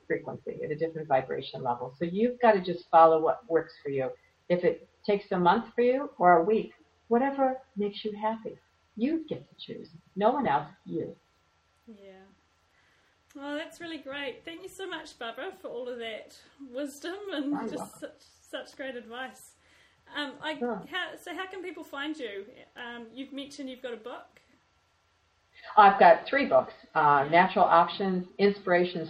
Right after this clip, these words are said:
Speaker 1: for Women. They're just little vignettes for, to remind women who we are. And then men got upset that I wrote it. And I said, "But have you noticed I'm not a man? It's hard to write that." But I had a, my ex-partner help me in that. So it's Inspirations for Men. And my website, personal wellbeing dot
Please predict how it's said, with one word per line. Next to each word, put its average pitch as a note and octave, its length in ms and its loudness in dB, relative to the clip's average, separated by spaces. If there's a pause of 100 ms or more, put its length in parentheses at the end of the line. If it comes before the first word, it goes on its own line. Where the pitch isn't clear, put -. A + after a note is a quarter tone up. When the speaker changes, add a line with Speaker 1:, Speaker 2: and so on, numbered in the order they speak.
Speaker 1:
for C3+ 140 -2
Women. G3 440 4
They're E3 120 -2
just F3+ 260 -4
little E3+ 200 2
vignettes D#3+ 680 0
for, A#2 160 -6
to - 160 -8
remind D#3 440 2
women F3+ 300 2
who F3 140 -2
we D3+ 220 0
are. D#3 280 4
And F3 140 -2
then E3 360 2
men D#3+ 220 0
got C#3+ 160 2
upset D3+ 360 -2
that - 100 -4
I C3+ 60 -6
wrote D3+ 240 4
it. E3 80 0
And D3+ 80 -10
I C#3+ 160 -8
said, C#3+ 120 -8
"But F3 100 -8
have D3+ 180 2
you D3 100 -6
noticed E3+ 340 0
I'm C3+ 140 -8
not C#3+ 180 2
a C#3+ 60 -8
man? D#3 300 -6
It's - 100 -8 (160)
hard D3 160 2
to D3 60 -16
write D3 240 0
that." C4 240 8 (340)
But F3 220 8
I E3 300 8 (160)
had E3+ 120 10
a, D3 220 4 (140)
my D#3+ 180 2
ex-partner D#3+ 540 0
help D#3 260 0
me D3 160 -6
in C#3+ 120 -6
that. F#3 280 4 (100)
So C#3 120 -4
it's C#3+ 140 -8
Inspirations C#3+ 680 -8
for C3+ 100 -8
Men. G#3 480 0 (280)
And G3 160 8
my F3+ 140 8
website, F3 680 6
personal F3 380 -2
wellbeing C#3+ 580 0
dot C#3 220 -2